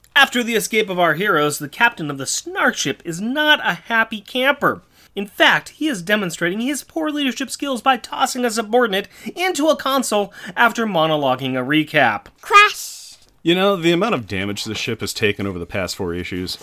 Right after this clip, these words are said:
Speaker 3: I'm amazed it's actually flying.
Speaker 1: I agree. If they were not so evil, I would swear that they had a MacGyver or Scotty on their maintenance team.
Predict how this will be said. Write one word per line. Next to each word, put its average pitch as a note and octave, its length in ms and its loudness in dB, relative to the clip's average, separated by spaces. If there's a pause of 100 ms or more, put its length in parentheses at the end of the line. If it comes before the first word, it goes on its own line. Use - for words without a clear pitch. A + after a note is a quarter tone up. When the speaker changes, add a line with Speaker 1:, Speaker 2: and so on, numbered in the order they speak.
(100)
Speaker 3:
I'm C3 280 0
amazed F#2+ 360 -2
it's E2+ 140 -10
actually D2+ 320 -10
flying. C#2+ 320 -14 (400)
Speaker 1:
I C3+ 100 -2
agree. G3+ 320 6 (380)
If D#3+ 80 -4
they G#3+ 80 2
were A3+ 80 2
not G#3 160 4
so F3+ 60 4
evil, D#3+ 280 6
I C3 80 2
would C3+ 240 -4
swear F3 560 4
that C3+ 160 -8
they C3+ 80 0
had B2+ 120 0
a - 20 -4
MacGyver A#2+ 400 -2
or G#2+ 160 -12
Scotty B2+ 440 -2
on G#2 100 -10
their G#2+ 100 -12
maintenance A2+ 340 -14
team. A2 220 -14